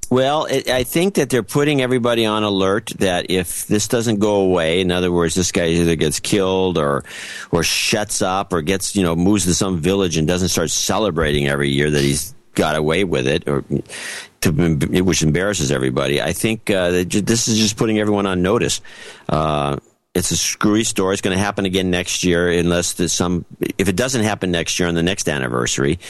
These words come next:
then we know it's been taken care of. But right now, it's. Uh, I think part, I think somebody violated part of the deal.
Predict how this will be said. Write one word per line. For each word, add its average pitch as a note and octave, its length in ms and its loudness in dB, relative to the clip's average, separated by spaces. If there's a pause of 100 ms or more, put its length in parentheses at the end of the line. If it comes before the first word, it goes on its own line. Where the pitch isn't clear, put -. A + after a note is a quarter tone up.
(180)
then F#2 140 2
we F2+ 100 2
know F2 240 2
it's E2 160 -2
been D#2+ 140 -2
taken D#2 320 -2
care A2 220 0
of. E2 100 -6
But D2 100 -2
right E2 240 -2
now, E2+ 400 -2 (380)
it's. D2+ 320 -2
Uh, D2 420 0 (640)
I E2 80 0
think A#2 220 -2
part, G#2+ 160 0
I G2 100 2
think A#2+ 220 -2
somebody B2 260 0
violated A#2 480 0
part A#2 140 0
of A#2+ 60 -2
the A#2 60 -2
deal. A#2+ 380 0